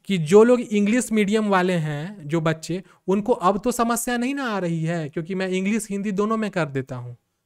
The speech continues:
बताइए, अब समस्या नहीं ना है कि प्योर इंग्लिश में रहता है या प्योर हिंदी में रहता है, मैं इंग्लिश हिंदी दोनों दे रहा हूँ,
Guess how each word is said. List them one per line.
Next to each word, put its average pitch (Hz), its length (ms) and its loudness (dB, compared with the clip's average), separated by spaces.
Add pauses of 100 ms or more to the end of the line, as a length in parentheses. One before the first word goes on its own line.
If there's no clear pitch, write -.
(180)
बताइए, 185 380 -2 (280)
अब 180 140 -2
समस्या 226 440 -2
नहीं 247 140 -4
ना 240 80 -2
है 214 80 -2
कि 190 160 -8
प्योर 208 300 2
इंग्लिश 202 340 0
में 190 80 -2
रहता 180 200 -4
है 180 60 0
या 175 60 0
प्योर 175 220 -2
हिंदी 170 220 -4
में 165 100 -6
रहता 160 180 -6
है, 160 100 -8 (260)
मैं 170 60 -2
इंग्लिश 196 340 -2
हिंदी 208 220 -2
दोनों 185 300 -2
दे 160 80 -2
रहा 151 100 -4
हूँ, 139 160 -8